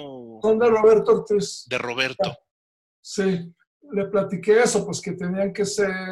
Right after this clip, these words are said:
Speaker 1: símiles de los actores, ¿no?
Speaker 2: Ujú.
Speaker 1: Entonces, el... el...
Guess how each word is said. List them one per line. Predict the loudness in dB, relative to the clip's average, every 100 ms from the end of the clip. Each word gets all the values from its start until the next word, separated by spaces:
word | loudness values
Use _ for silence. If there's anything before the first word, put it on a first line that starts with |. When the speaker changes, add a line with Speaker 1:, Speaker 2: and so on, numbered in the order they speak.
| -10 -8 -10 -12 -16
Speaker 1:
símiles | -12 -6 -4 -2 -4 -6 -8 -10
de | -14 -14
los | -14 -16
actores, | -18 _ -10 -8 -8 -10
¿no? | -12 -10
Speaker 2:
Ujú. | -10 -10 -12 _ _ _ _
Speaker 1:
Entonces, | -12 -10 -10 -8 -8 -8 -8
el... | -8 -10 -12
el... | -12 -12